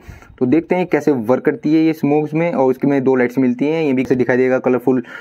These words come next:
smoke वर्क कर रहा हो। तो देखते हैं सब कैसे कैसे वर्क करते हैं दोस्तों, Installing कर लेते हैं इसकी, फटाफट से करने वाले हैं। उससे पहले मैं आपको इसके feature बता देता हूँ। और ये left right में भी adjust कर सकते हैं guys, आप इसको देख सकते हैं। बैटरी compartment बड़ा सा, जो इसकी बैटरी हम इसके अंदर लगाने वाली, जैसे कि एक rechargeable smoke कार है गाइस ये।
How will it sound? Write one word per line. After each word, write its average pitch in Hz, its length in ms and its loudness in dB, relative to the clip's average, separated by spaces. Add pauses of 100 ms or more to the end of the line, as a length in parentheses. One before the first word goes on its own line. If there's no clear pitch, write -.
(300)
smoke 135 400 0
वर्क 120 200 0
कर 139 80 0
रहा 135 120 2
हो। 156 180 -2 (220)
तो 147 80 4
देखते 185 220 2
हैं 196 80 -2
सब 180 260 0
कैसे 139 300 0
कैसे 139 160 -2
वर्क 127 240 -2
करते 143 200 0
हैं 151 80 2
दोस्तों, 147 200 -2
Installing 143 500 0 (120)
कर 127 120 2
लेते 131 220 0
हैं 139 40 -2
इसकी, 139 140 -2
फटाफट 127 260 -2
से - 100 -4
करने 127 220 0
वाले 131 180 0
हैं। 160 180 -6
उससे - 240 -2
पहले 123 140 2
मैं 123 100 0
आपको 120 100 -6
इसके - 160 -4
feature 120 200 0
बता 120 140 0
देता 123 180 -2
हूँ। 156 80 -4 (340)
और 131 80 2
ये 135 80 4
left 143 260 0
right 135 160 0
में 131 100 0
भी 135 200 2
adjust 123 400 -2
कर 123 100 -2
सकते - 280 -4
हैं 127 120 0
guys, 127 220 0
आप 131 100 0
इसको 131 280 -2
देख 127 140 0
सकते 120 260 -6
हैं। 185 140 -4 (500)
बैटरी 127 260 0
compartment 120 580 0
बड़ा 135 200 0
सा, 151 160 0 (360)
जो 123 100 2
इसकी 127 180 0
बैटरी 127 220 0
हम 123 60 2
इसके 123 160 0
अंदर 120 140 2
लगाने 120 240 2
वाली, 139 120 0
जैसे 175 180 0
कि 190 60 2
एक 165 100 -2
rechargeable 143 540 0
smoke 131 320 -2
कार 131 100 2
है 131 100 0
गाइस 131 160 0
ये। 156 200 0